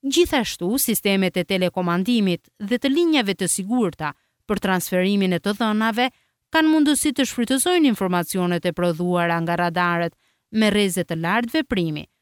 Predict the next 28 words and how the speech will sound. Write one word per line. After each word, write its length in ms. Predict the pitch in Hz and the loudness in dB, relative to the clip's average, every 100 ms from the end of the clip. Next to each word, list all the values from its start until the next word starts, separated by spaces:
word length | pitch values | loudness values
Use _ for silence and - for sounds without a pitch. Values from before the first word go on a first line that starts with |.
| _ _ | _ _
dhe 140 | 190 185 | -2 0
me 100 | 160 | 0
rreze 340 | 185 180 160 156 | -2 -4 -4 -4
të 140 | 160 | -4
mesme 400 | 165 196 - 262 262 | -2 -2 -2 -2 0
veprimi 480 | 302 220 214 220 233 | -2 0 0 2 0
aktive 560 | - - 190 175 180 175 _ _ 208 | -4 -6 -4 0 0 -2 _ _ -4
dhe 240 | 196 180 | -2 -2
pasive 640 | 160 - 226 220 180 165 - | -2 -2 0 -2 -2 -4 -6
ekzistuese 1000 | - 180 - 175 - 247 262 269 - 311 302 _ _ - 285 | -6 -4 -2 -4 -4 -2 0 -2 -2 -4 -6 _ _ -4 -2
në 80 | |
rrjetin 460 | 285 330 330 320 269 | 0 -2 -2 -2 0
e 40 | 196 | 0
mbrojtjes 440 | 185 185 208 185 - | -2 -2 -4 -4 0
kundër 320 | 285 220 185 175 | 2 2 2 2
ajrore 400 | 170 180 175 165 | 2 2 2 0
të 80 | 151 | -2
vendit, 340 | 160 156 151 - _ _ - | -2 -4 -6 -12 _ _ -6
si 160 | - | -4
sistemi 560 | 185 - 175 - 185 170 | -2 -2 -2 -2 0 0
i 60 | - | 0
parë 460 | 214 233 254 269 208 | 0 4 4 2 0
zbulimi 600 | - 294 208 190 190 202 - _ _ | 0 2 2 2 2 0 -4 _ _
dhe 140 | 247 285 | -2 0
si 160 | 330 | 2
rezultati 680 | 262 269 240 240 302 311 - 214 | 4 2 2 0 0 0 0 -2
kësaj 240 | 196 180 | -2 -2
lidhje. 400 | 156 151 139 | -2 -6 -10